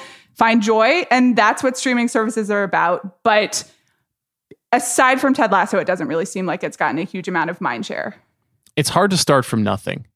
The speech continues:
Speaker 2: You know, I used Apple T V Plus this weekend. I'm gonna share with you what I used it for.
Speaker 1: Okay.
Speaker 2: I watched a, a Charlie Brown Christmas.
Speaker 1: Oh, that's nice.
Speaker 2: N-, and the original version, the nineteen sixty-five version, which if you're a subscriber to Apple T V Plus, you can watch. And you can watch it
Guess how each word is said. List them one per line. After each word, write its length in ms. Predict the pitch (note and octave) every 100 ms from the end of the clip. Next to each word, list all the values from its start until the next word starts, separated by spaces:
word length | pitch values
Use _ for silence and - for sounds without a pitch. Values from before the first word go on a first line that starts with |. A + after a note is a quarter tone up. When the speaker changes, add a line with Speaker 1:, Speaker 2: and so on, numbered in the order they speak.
| B2
Speaker 2:
You 80 |
know, 100 | B2
I 80 | A#2
used 300 | B2 F#3+ F#3
Apple 240 | C3+ - C3
T 120 | A#2+
V 120 | A2
Plus 260 | - G2+ -
this 160 | -
weekend. 240 | G#2 F#2+ F#2
I'm 80 |
gonna 140 | F#2 F#2
share 240 | - A2
with 160 | G#2 G2
you 80 | F#2+
what 140 | F#2+
I 40 |
used 300 | F#2 F#2+ F#2
it 120 | - D#3 _
for. 320 | - G2 B2 - _ _ _ _ A3
Speaker 1:
Okay. 140 | A#3
Speaker 2:
I 100 | B2
watched 480 | B2+ C3 F#3+ - - - -
a, 100 | - -
a 60 |
Charlie 440 | A#2 - D3 C#3+ C#3+
Brown 380 | C3+ B2+ B2 A#2+
Christmas. 680 | - D3 - - - - - _ _ _ -
Speaker 1:
Oh, 320 | G4+ E4 C#4+
that's 200 | G#4 G#4+
nice. 440 | C4 B3 F4+ -
Speaker 2:
N-, 180 | A3 B2
and 160 | C3 D#3+
the 120 | F3+
original 520 | E3 F3 G#3+ F#3 F3+
version, 380 | D#3+ F#3 A2 G2+
the 80 | G2+
nineteen 320 | A#2+ B2+ C3
sixty-five 480 | C3+ A#2+ A#2+ A#2+ A#2+
version, 260 | C3+ A2
which 140 | G2+ A#2
if 100 | A2
you're 140 | A#2+
a 60 | A#2
subscriber 500 | B2 - D#3+ D#3+ A2+
to 60 |
Apple 180 | A2 A2+
T 100 | -
V 80 | G#2+
Plus, 220 | - A2
you 80 | A2
can 140 | A#2
watch. 200 | D#3 -
And 60 | A2+
you 60 | G#2+
can 140 | A2+
watch 320 | A#2+ B3 D#4+
it 220 | F2 E2